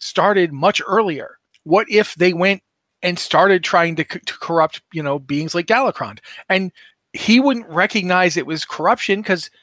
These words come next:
whilst they were intelligent beings, they weren't even close to as smart as a true dragon. It wouldn't be that hard for the old gods to say, you know, "Hey, we, we, you know, w-, we are beings who understand the elements.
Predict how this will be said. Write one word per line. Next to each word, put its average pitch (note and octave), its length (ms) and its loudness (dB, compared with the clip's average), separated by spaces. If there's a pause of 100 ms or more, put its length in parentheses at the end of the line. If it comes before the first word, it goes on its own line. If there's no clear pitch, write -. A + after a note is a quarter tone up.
(280)
whilst F3+ 580 2
they F3+ 180 2
were E3+ 160 0
intelligent E3+ 680 -6
beings, F3 400 -4
they D#3 100 0
weren't F3+ 260 -6
even D#3+ 240 -8
close F#3+ 440 0
to D3+ 160 -2
as C3+ 100 -4
smart B2+ 440 -4
as C3+ 120 -8
a C3+ 60 -10
true C#3+ 200 -4
dragon. C#3+ 520 0 (340)
It F#3 60 2
wouldn't C4 200 4
be C4+ 80 6
that G#3+ 200 6
hard G#3+ 260 4
for F3 100 -6
the D#3+ 100 0
old E3 140 2
gods D#3+ 340 2
to D#3 80 -4
say, D#3+ 180 0
you E3 260 -4
know, D3+ 140 0
"Hey, E3+ 160 -2
we, D3+ 180 -6
we, E3 160 -6
you D#3+ 80 6
know, C#3+ 80 4
w-, C#3 240 -6
we D#3 300 0
are D3 220 4
beings C#3+ 380 -2
who C#3 160 2
understand C#3 460 -2
the C3 80 0
elements. C3+ 480 0